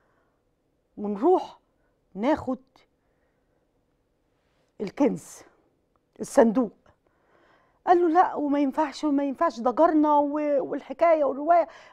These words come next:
ما ينفعش نعمل كده." قال له: "لا، لازم تعمل كده عشان تاخد حقك." قال له: "طيب، سيبني أفكر." راح حاتم من وراه، حاتم ده أس البلاوي كلها.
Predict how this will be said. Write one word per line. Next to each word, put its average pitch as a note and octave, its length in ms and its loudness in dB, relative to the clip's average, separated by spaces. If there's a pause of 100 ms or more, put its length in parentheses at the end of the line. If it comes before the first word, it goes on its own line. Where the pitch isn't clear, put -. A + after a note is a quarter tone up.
ما C#4+ 60 2
ينفعش D4+ 380 0
نعمل B3+ 280 0
كده." F3 320 -6 (380)
قال F#4 160 8
له: E4+ 60 4
"لا، C#4+ 220 6 (1300)
لازم C#4 380 6
تعمل D#4 340 4
كده E4+ 240 2
عشان G3+ 340 -2
تاخد D4+ 300 0
حقك." - 600 -8 (1160)
قال D#4+ 140 0
له: C4+ 60 0
"طيب، F#3 320 4 (280)
سيبني C#4 380 4
أفكر." - 440 -12 (460)
راح F#4 120 6
حاتم D#4 520 4 (280)
من A3 160 -2
وراه، A3 460 2 (1600)
حاتم F#3 440 -6
ده - 160 -2 (400)
أس - 380 -8 (100)
البلاوي F#3 580 -4
كلها. - 320 -18